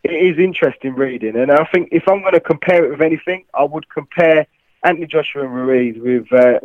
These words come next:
Johansson and Floyd Patterson. Johansson being the first Swede, Ruiz being the first Mexican to ever win world titles, and they were both clear underdogs going into that fight.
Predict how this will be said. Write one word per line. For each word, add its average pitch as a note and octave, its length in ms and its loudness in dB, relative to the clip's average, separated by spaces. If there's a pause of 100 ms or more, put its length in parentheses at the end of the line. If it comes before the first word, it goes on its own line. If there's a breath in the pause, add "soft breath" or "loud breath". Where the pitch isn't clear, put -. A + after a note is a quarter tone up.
Johansson C#3 720 0
and C3 120 -6
Floyd D3 280 0
Patterson. C3+ 520 -4
Johansson C3 500 -6
being C3+ 160 2
the B2 80 -8
first C#3 320 2
Swede, D3 300 0 (440 soft breath)
Ruiz D3+ 380 4
being C#3+ 240 2
the C#3 60 -8
first D3 360 0
Mexican D#3+ 460 -4
to B2+ 80 -4
ever A2 120 -4
win A2 220 -4
world A2+ 280 2
titles, B2 380 2 (240 loud breath)
and C3+ 120 0
they C#3+ 60 4
were C#3+ 100 2
both E3 320 0 (100)
clear F3+ 320 2
underdogs B2 400 -2
going A#2 220 -2
into A2+ 200 -8
that A2+ 240 0
fight. A#2+ 280 4